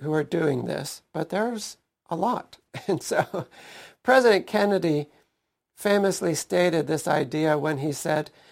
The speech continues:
"Ask not what your country can do for you. Ask what you can do for your country." And so that idea resonated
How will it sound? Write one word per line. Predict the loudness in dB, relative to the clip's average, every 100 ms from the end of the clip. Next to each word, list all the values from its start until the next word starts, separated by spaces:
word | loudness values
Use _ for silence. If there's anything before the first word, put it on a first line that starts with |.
| _
"Ask | 4 4 4 0
not | 0 0 0 -6 -10
what | -2 -2 -2
your | -4
country | -4 -6 -8 -4 -6
can | -6 -8
do | -4 -6
for | -6 -8
you. | -8 -4 -6 -6 -12 -20 _
Ask | 2 2 2
what | -2 -2
you | -4 -2 0 0
can | -2 -2 -2
do | -2 -4 -4
for | -4 -6
your | -4 -4
country." | -6 -6 -6 -4 -6 -6 -14 -20 -10
And | -6
so | 0
that | 4 8
idea | 8 6 4 2 4
resonated | 4 4 4 4 4 2 2 2 2 0